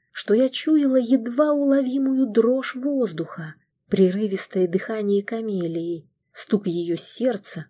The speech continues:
почти такой же частый, как биение моего, кошачьего. А через мгновение в голосе принцессы вновь зазвенели живые краски. "Надеюсь, Раут, вы будете на церемонии в Ночь всех богов.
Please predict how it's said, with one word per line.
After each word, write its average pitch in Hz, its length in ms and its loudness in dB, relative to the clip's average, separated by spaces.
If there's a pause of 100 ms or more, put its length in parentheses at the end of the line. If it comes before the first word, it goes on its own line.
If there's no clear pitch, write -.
почти - 300 -8
такой 226 300 -2
же 226 100 -6
частый, 269 520 -2
как 220 240 0
биение 226 500 0
моего, 233 640 0 (100)
кошачьего. - 920 -12 (520)
А 214 100 2
через 262 360 2
мгновение 254 960 4
в 175 140 -8
голосе 277 420 4
принцессы 294 640 2
вновь 277 400 4
зазвенели 220 720 2
живые 190 440 2
краски. 160 640 -6 (640)
"Надеюсь, 285 680 4
Раут, 254 540 2
вы 214 320 4
будете 226 520 4
на 180 140 4
церемонии 277 680 2
в 202 140 2
Ночь 254 320 0
всех - 340 -4
богов. 269 580 4